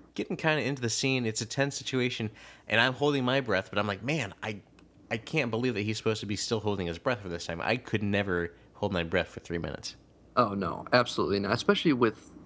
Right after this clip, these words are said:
Speaker 2: the way that the water was pressurized down there, how he was just, like, jolted around.
Speaker 1: Mm-hmm.
Speaker 2: Um,
Speaker 1: And, and then smacked by that, that arm that one time.
Speaker 2: Yeah, and, and, I mean, you, you feel at one point, because it's, you know, it's, it's Ethan Hunt, that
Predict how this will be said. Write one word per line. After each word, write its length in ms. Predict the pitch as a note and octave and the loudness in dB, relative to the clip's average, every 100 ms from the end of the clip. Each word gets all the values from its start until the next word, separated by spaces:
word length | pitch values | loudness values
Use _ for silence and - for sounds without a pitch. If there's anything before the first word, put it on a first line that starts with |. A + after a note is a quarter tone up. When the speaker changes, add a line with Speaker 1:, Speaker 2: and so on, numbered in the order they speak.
| C#3+ | 2
Speaker 2:
the 120 | A#2+ | 4
way 200 | A2+ B2+ | 6 4
that 120 | A2 | 4
the 80 | G2+ | 2
water 300 | G2+ A2 A2 | 6 6 6
was 160 | G2+ | 0
pressurized 600 | - - A2+ - A2+ A#2 | 0 4 4 6 6 4
down 200 | B2 A#2+ | 4 4
there, 260 | A#2 A#2 A#2+ - - - - | 6 4 2 -4 -18 -14 2
how 240 | C3 A2+ | 4 4
he 160 | A#2 B2 | 4 2
was 140 | A2+ | 2
just, 200 | G#2+ G#2+ | 0 0
like, 260 | G2+ A2 - | 0 -2 -4
jolted 480 | G#2+ A2 G#2+ - - | 4 4 4 0 0
around. 540 | G2+ G#2 E2+ D2 - - | 4 4 2 -2 -6 -6
Speaker 1:
Mm-hmm. 280 | G#2 F#2 F#2 - - - | -4 -2 -4 -8 -14 0
Speaker 2:
Um, 200 | A#2 A2+ | 4 4
Speaker 1:
And, 80 | F#2+ F2+ - | 2 -4 0
and 80 | G#2+ | 0
then 60 | |
smacked 440 | F#2 - A2 G#2 - | 2 2 2 2 0
by 100 | G2+ | 2
that, 260 | F#2 - G2+ | 2 0 0
that 160 | F#2+ | 2
arm 220 | F#2+ G2+ G#2 | 2 2 0
that 120 | D#2 | -2
one 160 | E2 | -2
time. 300 | D#2+ D#2+ E2 G2 - | -2 -2 -2 -6 -14
Speaker 2:
Yeah, 520 | - C#3 F3+ G3 - - | -4 2 2 2 0 2
and, 220 | D#3+ D#3+ | 2 2
and, 220 | C#3 D3+ - | 2 0 2
I 100 | D#3+ | 2
mean, 160 | D#3+ D3 | 4 4
you, 160 | D3+ - | 4 4
you 160 | E3+ | 4
feel 360 | D#3+ - G#3+ G3+ | 2 4 6 6
at 80 | C3 | 6
one 200 | C#3 D3 | 4 4
point, 280 | D3+ D3 B2 | 4 4 4
because 340 | A#2+ C3 A#2 | 2 4 4
it's, 240 | A2+ - C3 | 2 2 4
you 80 | |
know, 220 | A#2+ G#2 A2+ | 6 6 4
it's, 180 | - | 0
it's 240 | - - - | -4 -4 0
Ethan 280 | G2+ - B2 | 0 2 4
Hunt, 380 | D3+ C#3 A2+ - | 6 4 2 0
that 220 | G#2 | 0